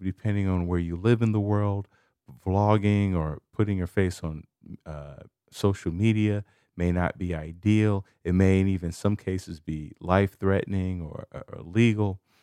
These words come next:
Um, so, but there are other ways that we can improve our verbal fluency. So start where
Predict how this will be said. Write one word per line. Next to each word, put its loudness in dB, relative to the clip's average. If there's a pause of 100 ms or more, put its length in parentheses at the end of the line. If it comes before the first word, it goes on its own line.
(260)
Um, 0
so, 4 (320)
but 4
there 6
are 2
other 4
ways -2
that -6
we -4
can -4
improve -6
our -6
verbal -10
fluency. -8
So 0 (400)
start 2
where -2